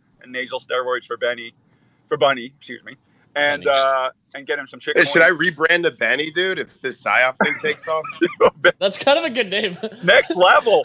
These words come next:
Speaker 1: Forget Ben. Ben is so yesterday. It's all about Benny now. Yeah, yeah, yeah. So maybe rebrand to Benny. I'll start the GoFundMe for Benny, and we're gonna get Bunny trading shitcoins and losing money again, baby. And that, you know, hopefully that'll jumpstart the, uh, bull market.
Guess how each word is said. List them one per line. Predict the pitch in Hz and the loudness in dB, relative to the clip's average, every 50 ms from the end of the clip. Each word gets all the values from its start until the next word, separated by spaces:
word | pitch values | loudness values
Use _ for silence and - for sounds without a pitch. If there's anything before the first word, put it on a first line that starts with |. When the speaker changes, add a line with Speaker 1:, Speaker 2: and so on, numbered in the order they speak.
| - - - - | 0 -8 -8 -4
Speaker 1:
Forget | - 202 170 269 302 - 160 | -2 2 4 4 4 4 2
Ben. | - 208 247 - 180 | 2 0 0 0 0
Ben | 156 226 254 302 320 | 0 0 0 0 0
is | 262 208 175 - | -2 -6 -8 -6
so | - 202 196 - | 0 2 2 2
yesterday. | 196 160 147 160 180 - - 143 113 113 120 | 2 2 2 2 2 0 -2 -8 -6 -6 -6
It's | 131 - | -6 -6
all | - 339 277 | -2 -2 0
about | 226 185 - - - | 2 0 0 0 -2
Benny | 131 135 156 156 135 110 | -2 -4 -4 -4 -8 -14
now. | 95 92 117 123 113 90 - - _ _ _ _ _ _ _ _ _ - | -14 -10 -8 -6 -6 -6 -8 -12 _ _ _ _ _ _ _ _ _ -6
Yeah, | - 135 | -4 -4
yeah, | 139 135 131 123 | -2 -2 -2 -2
yeah. | 120 117 101 95 117 | -2 -2 -4 -6 -6
So | - 160 160 160 156 - 165 151 156 151 | -4 -2 -2 -2 -4 -8 -14 -12 -10 -8
maybe | 175 214 254 254 254 220 | -6 -6 -6 -8 -10 -10
rebrand | 226 226 - 208 208 196 185 | -10 -10 -8 -8 -8 -8 -8
to | 170 160 | -8 -4
Benny. | 165 156 156 156 160 147 | -4 -4 -4 -4 -4 -4
I'll | 139 160 - | -4 -4 -4
start | - 196 175 170 | -2 -2 -2 -2
the | 165 143 | -4 -6
GoFundMe | 160 156 151 - - 160 151 151 151 151 147 _ | -6 -6 -6 -4 -6 -8 -8 -8 -10 -14 -16 _
for | 143 131 | -14 -10
Benny, | 127 131 123 123 123 123 127 131 _ - | -8 -6 -8 -8 -10 -16 -20 -18 _ -14
and | 127 127 | -12 -10
we're | 135 | -8
gonna | 135 143 135 127 | -8 -8 -10 -8
get | 117 135 127 - | -6 -6 -6 -4
Bunny | - 131 127 123 | -4 -8 -8 -10
trading | - - 131 127 120 117 | -10 -10 -10 -10 -10 -12
shitcoins | - 131 123 117 _ - 127 117 110 110 123 | -14 -12 -12 -12 _ -10 -10 -10 -10 -12 -16
and | 113 113 | -16 -16
losing | 110 101 117 | -16 -18 -12
money | 110 107 104 104 101 | -10 -8 -8 -8 -10
again, | 95 98 104 95 92 87 | -10 -8 -10 -10 -10 -12
baby. | 92 92 92 92 95 _ - - | -16 -16 -16 -16 -16 _ -6 -6
And | 104 104 104 | -6 -4 -6
that, | 95 - - 85 87 | -10 -10 -10 -16 -16
you | 104 101 | -14 -12
know, | 92 85 - _ _ _ | -12 -14 -14 _ _ _
hopefully | - 127 127 - 127 127 | -6 -6 -6 -6 -4 0
that'll | 117 113 110 110 107 _ _ _ | 2 2 2 2 -2 _ _ _
jumpstart | - 147 135 131 - - 135 120 117 - - | -4 -4 -4 -4 -4 -6 -4 -4 -4 -4 -8
the, | 101 104 101 | -12 -8 -6
uh, | 92 95 | -6 -6
bull | - - 98 | -8 -10 -14
market. | - - - - _ | -14 -16 -20 -20 _